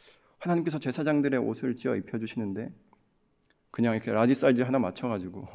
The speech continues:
좀 비대한 사람은 살 빼라고 하고 좀 작은 사람은 살 찌우라고 해서 그 옷에 맞춰서 섬기라고 하지 않습니다. 여기 치수가 나와 있지 않아요. 그 말은 그 제사장들의 몸에 맞는 옷을 짓도록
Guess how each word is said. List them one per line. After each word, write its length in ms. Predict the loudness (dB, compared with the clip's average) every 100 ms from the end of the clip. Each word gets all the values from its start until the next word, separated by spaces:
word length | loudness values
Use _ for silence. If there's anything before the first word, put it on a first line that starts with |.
| -20 _ _ _
좀 180 | 2 4
비대한 300 | 6 8 6
사람은 380 | 6 6 6 4
살 160 | 0 -2
빼라고 380 | 2 4 2
하고 400 | 0 -4 -6 -14 -18 _ _
좀 160 | 0 2
작은 280 | 4 6 6
사람은 260 | 6 4
살 220 | 2 -2
찌우라고 340 | 0 4 4 2
해서 160 | -2
그 160 | -4 0
옷에 160 | 2 2
맞춰서 400 | -2 -2 -6 -8
섬기라고 440 | -6 -4 -2 0
하지 140 | -2
않습니다. 460 | -2 -8 -12 -16 -20 _ _ _ _ _ _ _ _ _ _ _ _ _ _ _
여기 100 | -2
치수가 340 | 0 0 4
나와 240 | 4 4 2
있지 180 | -2 -6
않아요. 220 | -6 -10 -18 _
그 120 | -8 -6
말은 420 | -4 -6 -8 -10 -16 _ _ _ _ _ _
그 140 | -6
제사장들의 1160 | -4 -2 4 6 6 6 6 6 4 2 -2 -6 -14 _ _
몸에 280 | 0 4 4
맞는 440 | 4 0 -4 -4 -6
옷을 280 | -8 -8
짓도록 540 | -10 -14 -8 -6 -8